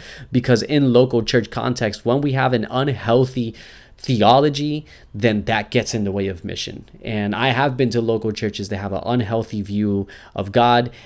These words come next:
unhealthy theology, and oftentimes that's reflected in an unhealthy relationship with the ministry of Ellen White.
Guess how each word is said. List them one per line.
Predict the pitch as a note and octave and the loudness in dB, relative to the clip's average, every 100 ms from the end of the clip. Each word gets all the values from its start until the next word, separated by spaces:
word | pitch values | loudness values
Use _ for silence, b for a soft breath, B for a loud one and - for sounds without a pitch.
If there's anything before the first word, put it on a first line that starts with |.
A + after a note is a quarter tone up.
| B | B
unhealthy | - G2 A2+ A#2 A#2 A2+ | -6 -2 2 2 2 -2
theology, | G#2+ G2+ G2 G#2 G#2 G#2+ | -2 0 0 0 0 0
and | G2+ | 2
oftentimes | A2 D3+ E3 C3 B2+ A#2+ A2 | 2 2 0 0 0 0 2
that's | A#2+ - | 0 0
reflected | A2 - G#2+ - G#2+ | -8 -6 -6 -4 -2
in | G#2 | 0
an | G#2+ - | -2 -2
unhealthy | B2+ A2 A2+ A#2+ B2 | -2 0 0 0 0
relationship | G#2 G2 G#2 C3 A2+ - G#2 G2+ | -2 0 -2 -2 -4 -4 -6 -8
with | G2+ | -8
the | |
ministry | F#2+ G2 G2+ - G2 | -6 -4 -4 -6 -6
of | F#2 | -6
Ellen | E2+ D#2+ D#2+ | -6 -8 -8
White. | F2 D#2+ | -8 -10